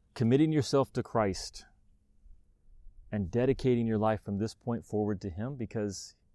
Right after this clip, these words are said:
He is worthy, but then living out that commitment in practical ways by dedicating yourself to community, dedicating yourself to the craft. God doesn't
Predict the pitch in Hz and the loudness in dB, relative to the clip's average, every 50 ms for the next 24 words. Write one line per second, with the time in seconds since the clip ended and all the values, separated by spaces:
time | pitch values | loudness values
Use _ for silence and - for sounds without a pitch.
0 | _ _ _ - 110 110 101 80 85 92 101 110 113 127 175 185 185 - _ _ | _ _ _ -4 -2 -2 -2 -2 0 0 0 2 2 0 0 -2 -4 -8 _ _
1 | _ _ - - - - - - - - - - - - - - - - - 113 | _ _ -20 -20 -20 -20 -20 -20 -20 -20 -20 -20 -20 -20 -20 -20 -10 -6 -4 0
2 | 95 131 120 113 110 113 123 143 160 165 175 160 151 143 139 135 123 - - _ | 2 2 4 4 4 4 4 4 4 2 2 2 2 2 2 2 0 -2 -6 _
3 | _ _ - 98 120 123 104 - - - 110 110 117 - - - 104 92 - - | _ _ -6 -2 -2 -2 -2 -2 -2 0 0 0 0 0 -4 -6 -6 -8 -8 -10
4 | - - _ _ _ _ _ _ _ _ - - - 107 98 - - 131 123 120 | -16 -20 _ _ _ _ _ _ _ _ -14 -8 -6 -6 -4 -2 0 0 0 0
5 | - - 120 120 117 113 120 117 104 92 82 76 - - 92 87 85 85 - - | -2 -8 -6 -6 -4 -2 -2 0 -2 -2 -4 -6 -6 -6 -6 -4 -4 -6 -10 -14
6 | _ _ _ - - 92 90 110 110 113 120 - - 123 123 123 120 120 110 - | _ _ _ -20 -20 -6 -2 -2 0 0 -2 -2 -2 -2 -2 -2 -2 -4 -4 -4
7 | - 123 117 - - - - - 107 110 117 113 113 104 110 107 104 - - _ | -2 -2 -2 -4 -6 -12 -10 -6 -4 -2 -2 -2 -2 -2 -2 -4 -4 -8 -12 _
8 | _ _ _ _ _ _ _ _ - - - - 117 113 117 123 - 135 123 123 | _ _ _ _ _ _ _ _ -20 -16 -4 0 2 2 2 2 2 2 2 2
9 | 123 120 113 - - - 113 113 110 - - - - _ _ _ _ _ - - | 2 2 0 0 2 4 4 4 4 2 -4 -16 -20 _ _ _ _ _ -4 0
10 | 110 101 95 - - 107 101 92 87 87 - - - - _ _ _ _ _ _ | 0 0 2 4 6 6 6 6 4 0 -4 -10 -20 -20 _ _ _ _ _ _
11 | _ _ _ _ _ _ _ _ _ _ _ _ _ _ _ _ _ _ _ _ | _ _ _ _ _ _ _ _ _ _ _ _ _ _ _ _ _ _ _ _
12 | _ _ _ _ _ _ - - - 110 - 117 - - 123 123 104 117 113 101 | _ _ _ _ _ _ -8 -4 0 0 0 2 2 2 2 2 2 2 0 -2